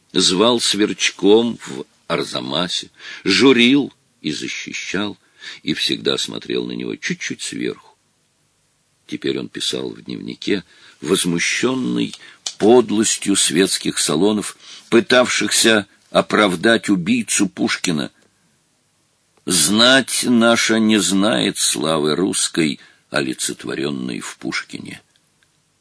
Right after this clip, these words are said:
Примечание. Пушкин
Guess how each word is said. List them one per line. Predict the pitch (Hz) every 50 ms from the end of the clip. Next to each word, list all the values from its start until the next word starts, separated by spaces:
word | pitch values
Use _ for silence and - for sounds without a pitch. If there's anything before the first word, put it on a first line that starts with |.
| _ _ _ _ _ _ _ _ _ _ _ _ _
Примечание. | - 69 87 85 73 - - 80 71 69 65 65 - _ _ _ _ _ _ _ _ _ _ _ _ _
Пушкин | - 101 104 - - - 98 98 95 95 92